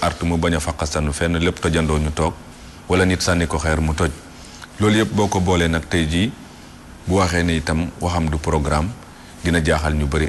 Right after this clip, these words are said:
ndax noppeem sax programme la, waxatuma nag waxam. Te bu taxawaloon tey chaîne de télévision boo xamante ci moom rek lay wax, télé boobu bés bu mu yeewoo rek am programme, ndax bu noppee programme la, moom bu waxee itam programme la.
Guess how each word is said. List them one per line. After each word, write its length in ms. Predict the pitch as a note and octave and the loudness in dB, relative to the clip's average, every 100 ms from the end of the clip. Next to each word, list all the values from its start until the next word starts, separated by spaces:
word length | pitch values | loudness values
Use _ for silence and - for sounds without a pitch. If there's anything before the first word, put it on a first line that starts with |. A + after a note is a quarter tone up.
| - | 0
ndax 180 | F#2 F#2+ | 0 2
noppeem 360 | G2 F#2+ F#2 | 2 2 2
sax 160 | F2 F#2 | 2 -2
programme 500 | - F2 D#2+ D#2+ D2+ | 0 2 2 2 2
la, 120 | D2+ | 2
waxatuma 420 | - F2 D#2+ D#2+ | 2 0 0 0
nag 180 | D2+ D2 | 0 0
waxam. 300 | D2+ D2+ C2 - - - - - - - - - - - | 0 0 -2 -6 -16 -18 -18 -18 -20 -18 -18 -18 -18 -2
Te 60 | F#2+ | 2
bu 100 | F#2 | 4
taxawaloon 460 | G#2+ G#2 G2 F#2 E2 | 4 4 4 4 2
tey 140 | F2 | 0
chaîne 220 | - F#2+ | 2 2
de 80 | F2+ | 2
télévision 460 | F2 F2 E2 E2 D#2 | 2 2 2 2 2
boo 160 | E2+ | 0
xamante 300 | E2+ E2+ D#2+ | 2 0 0
ci 80 | F#2 | 0
moom 200 | F2+ E2+ | 2 2
rek 160 | F#2+ F2+ | 2 2
lay 140 | F2+ | 2
wax, 160 | D2+ - - - - - - - - - | 2 -2 -10 -18 -18 -20 -20 -18 -14 0
télé 180 | F#2+ F2+ | 2 4
boobu 240 | F2+ F2 | 4 4
bés 200 | F2+ F2 | 2 2
bu 100 | G#2+ | 2
mu 100 | G#2 | 4
yeewoo 200 | G2 F2 | 4 4
rek 120 | E2 - | 2 -2
am 120 | E2 | -2
programme, 420 | D#2+ D#2 D2+ D2 | 0 0 2 2
ndax 160 | E2 F2 | 0 0
bu 100 | G2 | 2
noppee 300 | G2 E2 F2+ | 2 2 0
programme 480 | F2+ E2+ E2 D#2+ D#2+ | 0 0 2 2 2
la, 80 | E2 | 2
moom 200 | F2+ E2+ | 2 2
bu 100 | E2+ | 2
waxee 200 | E2 D#2 | 2 2
itam 200 | D#2 D2+ | 0 -2
programme 500 | D#2+ D#2 C#2+ C#2+ | 0 0 2 0
la. 100 | C2+ | 0